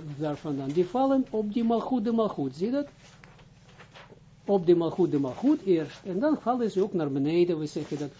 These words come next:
vallen ze ook naar de grote zee. Ja of niet? Iedereen die ziet. Maar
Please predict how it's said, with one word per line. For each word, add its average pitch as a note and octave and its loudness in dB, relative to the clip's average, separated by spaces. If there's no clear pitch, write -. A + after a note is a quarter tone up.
vallen G3+ 2
ze F#3 2
ook A3 2
naar G3+ 2
de F3+ -2
grote F#3 2
zee. D3 -6
Ja G#3 -4
of A#3+ -8
niet? - -20
Iedereen D#3 -6
die C#3+ -10
ziet. B2+ -16
Maar C#3 -8